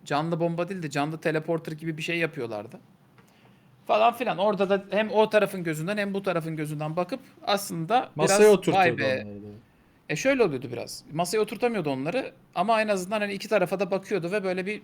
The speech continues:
Speaker 1: biraz, ne diyeyim, iki tarafın da hatalarını belirtip gidiyordu. Şimdi açıkçası bu bölümden itibaren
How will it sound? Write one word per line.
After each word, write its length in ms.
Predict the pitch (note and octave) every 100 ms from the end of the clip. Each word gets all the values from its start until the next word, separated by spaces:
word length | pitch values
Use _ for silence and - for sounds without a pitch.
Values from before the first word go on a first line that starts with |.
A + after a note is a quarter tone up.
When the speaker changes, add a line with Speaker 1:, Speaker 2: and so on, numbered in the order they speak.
| -
Speaker 1:
biraz, 380 | F#3 G3 G3 - _ - _ _ _ _ _ - E3
ne 140 | F3+
diyeyim, 160 | F3 G3
iki 160 | A3+
tarafın 360 | A3 F#3 E3 E3
da 80 | D3
hatalarını 500 | D3 D3+ D3+ D#3+ D#3
belirtip 400 | C3 C3 A#2+ -
gidiyordu. 560 | D#3+ D3+ D3 B2+ B2+
Şimdi 300 | B2+ G#3 G3
açıkçası 640 | D#3 D3+ - G#3 - D3+ E3
bu 120 | F3+
bölümden 340 | F#3 E3+ C3+ B2+
itibaren 600 | D#3 E3+ E3 A#2+ C#3